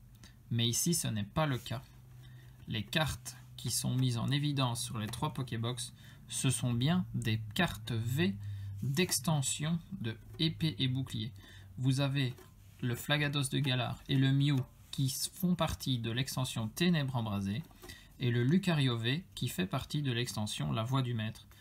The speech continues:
Donc pour ceux qui n'auraient pas obtenu ces cartes V en ouvrant les boosters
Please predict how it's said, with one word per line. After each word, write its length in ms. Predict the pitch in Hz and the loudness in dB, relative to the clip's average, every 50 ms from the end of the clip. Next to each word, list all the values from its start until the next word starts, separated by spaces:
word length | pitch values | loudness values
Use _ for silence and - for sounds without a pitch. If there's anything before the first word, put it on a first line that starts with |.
| - - - - - - | -20 -20 -20 -16 -10 -4
Donc 480 | 113 120 135 151 160 151 - - - - | 0 2 4 4 4 2 -2 -6 -10 -6
pour 180 | - 135 123 - | -4 -4 -2 -2
ceux 320 | - - - 147 147 135 135 - - - - - - - - - - | -4 -4 0 0 0 0 0 -4 -8 -20 -20 -20 -20 -20 -20 -20 -10
qui 160 | - - 131 | -4 0 0
n'auraient 340 | 123 117 113 107 - 104 98 - - | 0 0 0 -2 -2 -4 -6 -4 0
pas 220 | - 180 185 - - | 0 0 0 0 0
obtenu 600 | 160 147 139 - - 151 147 139 131 120 120 - - - - - - - | -2 -2 -2 -2 -2 0 2 2 2 0 -2 -4 -8 -20 -20 -20 -18 -10
ces 280 | - - - - 131 117 | -6 -2 2 2 2 2
cartes 460 | 127 - - 170 170 - - - 175 | 0 0 0 0 0 0 0 0 0
V 360 | 160 139 135 135 127 117 110 - - - - - - - - | 0 0 2 0 0 -2 -2 -8 -14 -20 -20 -20 -14 -6 -2
en 180 | 127 117 120 | 0 2 2
ouvrant 280 | 139 151 147 147 139 127 | 2 2 2 2 0 0
les 100 | 113 107 | 0 0
boosters 640 | 110 123 135 131 - - - 117 104 98 101 - | 0 0 -2 -2 -2 -2 -2 -2 -2 -2 -4 -8